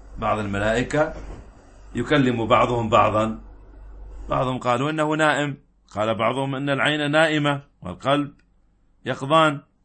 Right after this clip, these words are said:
فقالوا: "إن لصاحبكم هذا مثلًا"، يعني يعنون محمدا صلى الله عليه وسلم.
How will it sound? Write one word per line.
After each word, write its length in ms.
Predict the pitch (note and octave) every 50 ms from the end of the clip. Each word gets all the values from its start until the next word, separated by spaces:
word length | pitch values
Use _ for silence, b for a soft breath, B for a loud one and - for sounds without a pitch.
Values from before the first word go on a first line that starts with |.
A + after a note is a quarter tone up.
| _ _ _ _ _ _ _ _ _ _ _ _
فقالوا: 480 | - A2+ F#2+ - A#2+ B2 A#2+ A2+ A#2+ B2
"إن 120 | C3 B2
لصاحبكم 840 | A#2+ A2 G#2+ - - C3 B2+ A2+ A#2 C#3 C3+ A#2+ C3+ - D3 C#3 B2
هذا 300 | B2+ C3 B2+ B2 B2 A#2+
مثلًا"، 600 | A#2 A2+ A2 G2+ A2 G#2 F#2+ G2 F#2+ F#2+ F2+ F2 - _ _ _ _ _ _ _ _ _ _ _ _ _ _ _ -
يعني 320 | G#2+ G#2+ G2+ G#2 A2 A2+
يعنون 420 | A2+ G#2+ A2+ A#2 C#3 D3+ C#3+ C3
محمدا 560 | A#2+ A2+ - - C#3+ D3 C#3+ C#3+ C3+ C#3+ C#3+ C#3
صلى 240 | C#3 - B2 A#2
الله 140 | A2 G#2+ G#2
عليه 100 | F#2 F2+
وسلم. 540 | - - F#2 F2+ F2 E2 F2+ F#2 F2+ E2+